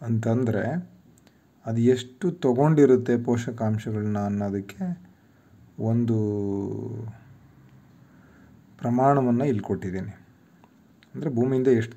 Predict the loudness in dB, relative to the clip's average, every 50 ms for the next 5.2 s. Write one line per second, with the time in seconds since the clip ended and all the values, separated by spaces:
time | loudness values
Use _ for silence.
0 | -6 -4 -2 0 0 0 0 -2 -2 -4 -2 -2 0 0 0 2 2 2 0 0
1 | -2 -4 -4 -2 -2 -2 -2 -2 -4 -4 -4 -6 -8 -12 -18 -20 _ -10 -6 -2
2 | 0 0 2 2 2 2 0 0 0 0 -2 -2 -2 -2 -2 -4 -6 -10 -18 -20
3 | -20 -20 -20 _ _ _ _ _ _ _ _ _ -10 -8 -8 -8 -6 -4 -4 -4
4 | -2 -4 -4 -6 -6 -6 -6 -8 -8 -10 -10 -8 -8 -8 -6 -4 -4 -4 -2 -2
5 | -2 -2 -2 -2